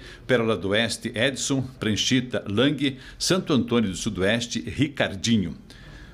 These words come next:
O P S D B, cinco prefeitos. Ampere, Zuca, Cruzeiro do Iguaçu, Professor Leonir, Francisco Beltrão, Kleber Fontana,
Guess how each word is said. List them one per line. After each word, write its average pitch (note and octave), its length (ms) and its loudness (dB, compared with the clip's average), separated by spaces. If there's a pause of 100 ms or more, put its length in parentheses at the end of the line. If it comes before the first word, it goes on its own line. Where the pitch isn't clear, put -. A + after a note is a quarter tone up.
O G#2 80 -2
P D3 280 4
S B2+ 340 2
D F2+ 140 -2
B, B2+ 280 2
cinco E3 400 0
prefeitos. G2+ 720 -2 (320)
Ampere, G#2+ 680 2 (120)
Zuca, D#3 460 0 (320)
Cruzeiro C3+ 360 4
do G2 120 0
Iguaçu, G2 380 2
Professor G#2 460 0
Leonir, A#2 460 2 (300)
Francisco B2 480 2
Beltrão, G#2 420 2
Kleber G2 340 0
Fontana, C3+ 640 0